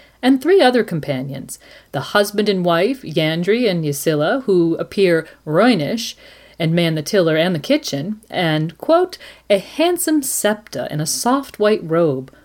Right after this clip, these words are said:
whom we soon learn is called Lamore and is undoubtedly the septa who has, quote, instructed the boy in the mysteries of the faith since he was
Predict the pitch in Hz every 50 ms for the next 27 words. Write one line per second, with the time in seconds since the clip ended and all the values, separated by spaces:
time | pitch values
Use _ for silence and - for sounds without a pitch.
0 | _ _ - 294 302 311 349 330 - - 381 415 453 381 269 214 202 202 202 202
1 | 190 - - - 175 165 165 160 165 170 170 180 196 240 294 285 185 147 143 143
2 | - - 170 165 170 170 180 196 196 - - - 233 247 254 254 254 - - 196
3 | 214 247 254 208 151 147 139 135 143 143 143 160 151 - - 226 220 220 220 -
4 | 190 180 175 - 190 180 175 160 170 165 160 156 147 143 - - - 208 190 180
5 | 180 - - - - - - - - _ 262 277 277 262 - - - 311 294 294
6 | - - 208 190 208 180 180 170 165 165 165 165 165 165 - 147 143 143 143 165
7 | 202 226 220 226 - 214 214 202 - 185 170 - 170 - - - - 139 139 135
8 | 131 - - - - 175 160 147 - 165 156 156 151